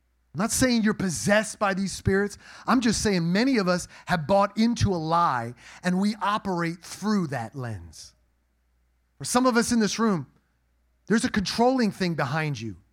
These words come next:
and you don't even really know it, but other people do. In fact, they say, "Boy, she's like a Jezebel." No, and it's not always a woman.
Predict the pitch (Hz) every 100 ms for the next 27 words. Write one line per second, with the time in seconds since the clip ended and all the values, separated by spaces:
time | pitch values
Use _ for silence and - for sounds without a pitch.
0 | _ _ _ 143 165 403 285 220 190 214
1 | 190 175 233 185 151 147 208 226 233 226
2 | 240 233 _ _ _ _ _ _ _ _
3 | _ _ _ _ _ _ _ - 139 208
4 | 175 180 147 104 160 131 - 156 113 85
5 | 143 170 107 120 208 233 208 190 - 277
6 | 294 311 285 294 302 185 107